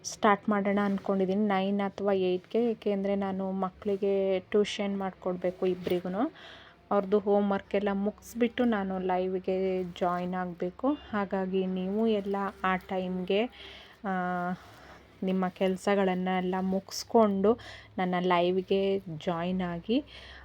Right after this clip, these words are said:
ಆ, ಲೈವ್ ಮಾಡೋದ್ರಿಂದ ನನಗೆ ವಾಚ್ ಅವರ್ ಕಂಪ್ಲೀಟ್ ಆಗುತ್ತೆ ಅಂತ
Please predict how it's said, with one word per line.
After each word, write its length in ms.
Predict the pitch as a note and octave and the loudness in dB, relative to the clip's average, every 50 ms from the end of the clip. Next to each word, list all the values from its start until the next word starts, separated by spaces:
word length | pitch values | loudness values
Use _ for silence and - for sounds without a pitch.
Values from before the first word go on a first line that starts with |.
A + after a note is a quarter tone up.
| - - - | -20 -14 -12
ಆ, 400 | - - - F#3+ F#3+ F#3+ F#3+ F#3 | -8 -4 -2 -2 0 0 2 2
ಲೈವ್ 440 | F#3 F#3 F#3+ F#3+ F#3+ F#3+ G3+ A3 A3+ | 4 6 6 6 8 8 6 6 6
ಮಾಡೋದ್ರಿಂದ 800 | A3+ A3+ A3+ A3 G#3 G#3 G#3 G#3 G3+ G3 G3+ G3+ G3+ G3 G3 G3 G3 | 6 6 6 4 4 4 2 2 2 2 0 2 2 2 0 -2 -2
ನನಗೆ 1080 | G3+ G3 G3 F#3+ F#3 F#3 F#3 F#3 F3+ F3+ F#3+ F#3 F#3 F#3 F#3 F#3 F#3 F3+ F#3 F3+ F3 E3+ - - - - | -2 -2 -2 -2 -2 -2 -4 -4 -2 0 0 0 2 2 2 2 2 2 2 2 0 0 -4 -8 -6 -2
ವಾಚ್ 440 | F#3 F#3+ F#3+ G3 - - - - | 2 2 2 2 0 -4 -6 -4
ಅವರ್ 220 | G#3+ G3+ G#3 G#3 - | -2 0 0 -2 -2
ಕಂಪ್ಲೀಟ್ 560 | - - F#3 F3+ F3 - - F#3 F3+ F3+ - | -4 -6 -6 -6 -6 -2 -2 -4 -2 0 -2
ಆಗುತ್ತೆ 420 | F#3 F3 F3+ F3 - - - - | -4 -2 -4 -6 -8 -6 -6 -6
ಅಂತ 380 | F3 F3 E3+ F3 F3+ F3 - - | -6 -4 -6 -8 -8 -8 -4 -4